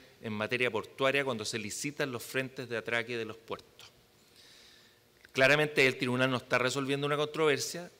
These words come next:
y se está limitando a emitir un informe como un perito técnico. Y por último, el tribunal también cumple una función de juez de garantía.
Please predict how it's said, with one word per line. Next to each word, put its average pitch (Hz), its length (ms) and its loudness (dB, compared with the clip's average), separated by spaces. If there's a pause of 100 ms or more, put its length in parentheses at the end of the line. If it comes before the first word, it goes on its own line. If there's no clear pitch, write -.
(120)
y 117 80 -14
se 110 80 -10
está 127 160 -6
limitando 123 380 -2
a - 20 -6
emitir 113 260 -6
un 113 100 -6
informe 95 640 -6
como 120 180 -6
un 139 120 -8
perito 151 520 -8
técnico. 82 600 -10 (1120)
Y 151 80 -8
por 175 140 6
último, 175 440 0
el 151 120 -8
tribunal 139 320 -4
también 151 420 -6
cumple 180 380 -12
una 165 100 -6
función 151 400 -8
de 143 100 -8
juez 151 220 -6
de 151 100 -8
garantía. 110 800 -8